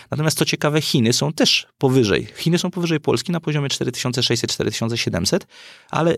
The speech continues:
nie z uwagi na to, że u nich poziom życia jest jakoś szczególnie wyższy, tylko z uwagi na produkcję energochłonną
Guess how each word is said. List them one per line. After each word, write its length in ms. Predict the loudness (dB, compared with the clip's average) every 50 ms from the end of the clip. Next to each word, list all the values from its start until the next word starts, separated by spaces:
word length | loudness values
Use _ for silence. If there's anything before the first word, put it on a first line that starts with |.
| -2 0
nie 360 | 2 4 6 6 6 4 2 2
z 120 | 0 0
uwagi 400 | 0 0 0 0 0 0 -2 -2
na 160 | -2 -2 -2 -2
to, 200 | 0 0 0 0
że 320 | 0 0 0 2 0 0 -2 -6 -4 0
u 120 | 2 2
nich 140 | 2 2 2
poziom 300 | 2 2 2 2 2 2
życia 220 | 2 2 2 0
jest 100 | 0 0
jakoś 180 | -2 -2 -2 -2
szczególnie 340 | 0 -2 -2 -2 -2 -4 -2
wyższy, 680 | -2 0 0 0 0 0 0 0 0 0 0 0 0 0
tylko 540 | -2 -4 -2 -2 -2 0 0 0 0 0 0
z 80 | -2 -2
uwagi 260 | 0 0 0 0 0
na 100 | 0 0
produkcję 460 | 0 -2 -2 -2 -2 -2 -2 -2 0
energochłonną 540 | 0 0 -2 -2 -2 -4 -2 -2 -4 -2